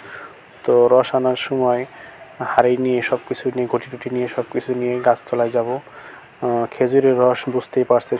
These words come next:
শীতের দিনে খাইতে কত মজা, নিজে হাতে গাছ থেকে রস পড়ার মজা আছে আলাদা। তো ও সকালবেলা আমার কাছে আসছে, আজমা এসে বলছে কি, "চলেন ভাই, আজকে রস পাড়বো, আপনাকে নিয়ে যাব।"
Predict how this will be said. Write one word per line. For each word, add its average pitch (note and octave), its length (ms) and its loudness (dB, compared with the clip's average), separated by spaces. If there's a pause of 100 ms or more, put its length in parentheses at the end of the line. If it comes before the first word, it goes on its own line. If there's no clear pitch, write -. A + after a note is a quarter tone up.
শীতের B2+ 240 -2
দিনে B2 280 0
খাইতে B2+ 360 0
কত B2 140 0
মজা, B2 420 2 (580)
নিজে B2 640 4
হাতে B2+ 420 0
গাছ B2 300 2
থেকে B2+ 220 -4
রস B2 240 0
পড়ার B2 240 4
মজা A#2+ 320 0
আছে A#2 180 -2
আলাদা। A#2+ 320 2 (680)
তো C3 240 4
ও C3+ 40 4
সকালবেলা C#3+ 560 6
আমার C3+ 180 4
কাছে - 240 0
আসছে, C3 320 2
আজমা B2+ 300 0
এসে B2 160 -4
বলছে B2+ 300 -4
কি, B2+ 120 -4
"চলেন B2 380 -2
ভাই, A#2+ 240 0 (440)
আজকে A#2+ 400 -2
রস B2+ 180 4
পাড়বো, C3 340 0
আপনাকে B2 360 0
নিয়ে A#2+ 180 -2
যাব।" A2+ 180 -2